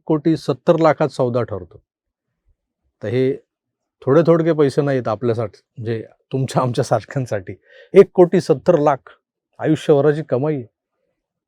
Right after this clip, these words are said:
या सगळ्या चॅटमध्ये हे वाचून आपल्या लक्षात येतं. तर तुम्ही म्हणाल, "या फालतू विषयावर तुम्ही का चवीचवीनं बोलताय?" तर मला तुम्हाला सावध करायचंय, सावध करायचंय. नाही, नाही, आमचे प्रेक्षक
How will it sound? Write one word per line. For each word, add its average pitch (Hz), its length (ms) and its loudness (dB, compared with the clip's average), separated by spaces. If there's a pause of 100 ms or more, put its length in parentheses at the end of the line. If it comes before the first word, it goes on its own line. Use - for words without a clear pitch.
(120)
या 151 60 -4
सगळ्या 143 400 6
चॅटमध्ये 156 560 4
हे 156 80 8
वाचून 120 460 2 (1120)
आपल्या 160 180 2
लक्षात 151 340 4
येतं. 120 220 -2 (1600)
तर 123 40 -12
तुम्ही 147 240 -2
म्हणाल, 151 360 2 (840)
"या 139 280 4 (100)
फालतू 127 300 -2
विषयावर 147 320 0
तुम्ही 143 240 -4
का 180 160 6
चवीचवीनं 135 600 0
बोलताय?" 110 360 -6
तर 135 180 -6
मला 139 260 0
तुम्हाला 143 360 -2
सावध 123 380 -2
करायचंय, 98 420 -10 (640)
सावध 107 200 -6 (100)
करायचंय. 95 360 -20 (720)
नाही, 175 120 6
नाही, 143 240 2
आमचे 123 500 0
प्रेक्षक 151 400 0